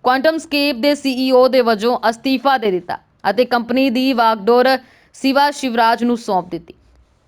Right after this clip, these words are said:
ਆਪਣੇ ਅਸਤੀਫੇ ਤੋਂ ਬਾਅਦ ਵੀ ਉਹਨਾਂ ਨੇ ਆਪਣਾ ਸਫ਼ਰ ਖਤਮ ਨਹੀਂ ਕੀਤਾ, ਜਾਰੀ ਰੱਖਿਆ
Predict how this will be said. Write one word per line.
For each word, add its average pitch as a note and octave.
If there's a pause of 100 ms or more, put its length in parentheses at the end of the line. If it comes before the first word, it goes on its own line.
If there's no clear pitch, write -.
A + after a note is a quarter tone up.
(360)
ਆਪਣੇ D4
ਅਸਤੀਫੇ D4
ਤੋਂ D#4
ਬਾਅਦ B3+
ਵੀ D4+
ਉਹਨਾਂ B3
ਨੇ C#4
ਆਪਣਾ B3
ਸਫ਼ਰ B3+
ਖਤਮ B3
ਨਹੀਂ B3
ਕੀਤਾ, A3+ (320)
ਜਾਰੀ B3
ਰੱਖਿਆ -